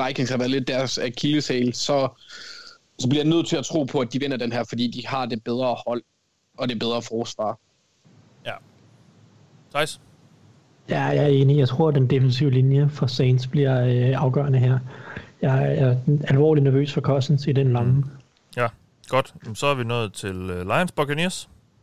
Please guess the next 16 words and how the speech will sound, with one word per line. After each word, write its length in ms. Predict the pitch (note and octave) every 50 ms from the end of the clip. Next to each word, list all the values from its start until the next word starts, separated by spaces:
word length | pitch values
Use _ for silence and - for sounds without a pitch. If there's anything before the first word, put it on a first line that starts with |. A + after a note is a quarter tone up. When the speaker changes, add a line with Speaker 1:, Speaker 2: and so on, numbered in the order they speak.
| _ _ _ _ _ _ _ _ _ _ _ _ _ _ - - - - - - - - - _ _ _ _ _ _ _ _ _ _ -
Speaker 1:
Det, 80 | - - - C3+ B2 -
jeg, 120 | C3 C3+ -
jeg 160 | C3+ C#3 C3
tager 260 | - - - D3+ B2+ -
Bucs, 260 | - A#2+ A#2 - - -
den 120 | C3+ A#2+
skal 280 | - - C#3 A#2+ A#2+ -
de 100 | B2 A#2
vinde. 420 | A2+ A2+ A#2 A#2 A#2+ A#2 A#2+ -
Altså, 160 | - A2 - A2+
de 100 | G#2+ A#2+
er 40 |
jo 80 | A#2+ A#2
også, 520 | A#2 A#2+ B2 - - - - - - - - _ - -
øh, 60 | -
sådan, 360 | - A#2+ A2+ A2 A2 A2 A2